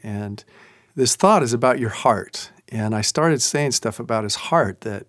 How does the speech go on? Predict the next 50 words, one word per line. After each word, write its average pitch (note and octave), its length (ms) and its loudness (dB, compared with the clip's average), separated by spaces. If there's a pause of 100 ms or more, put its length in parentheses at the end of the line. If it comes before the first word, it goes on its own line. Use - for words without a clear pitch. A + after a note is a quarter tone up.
(160)
that A2 180 -8
he A#2 60 -2
had G#2+ 140 -2
a G2 40 -4
heart C#3 300 0
after A#2+ 240 -4
David, C3+ 440 0
the G#2+ 100 -2
fact A#2+ 300 0
that - 140 -10
I've A2 200 -6
known B2+ 240 2
him C3 100 0
now B2+ 160 2
for A#2 160 -4
two - 220 -4
years, C3+ 540 0
and G#2+ 520 -6 (220)
he F#3+ 580 2
has C3 220 -2
gone B2+ 260 2
out B2+ 220 0
of C#3 80 0
his A#2+ 120 0
way A#2 540 0
to A2 440 -6
be A2 180 -4
vulnerable, A2 640 2
to - 180 -8
want A#2+ 300 -2
prayer, A#2+ 480 2
that G#2 360 -8
when A2 140 -8
the A2 80 -6
first - 340 0
time A#2+ 200 0
he A2 80 0
came A2+ 280 0
to - 120 -4
me, A2+ 120 -2
everybody C#3+ 300 0
went B2 200 2
out B2 200 2
playing, A2 560 0 (560)
and A#2+ 100 -4
he D#3+ 120 6
stayed E3 320 4
back C#3+ 240 4
to C3 80 -8
go, A2 360 -2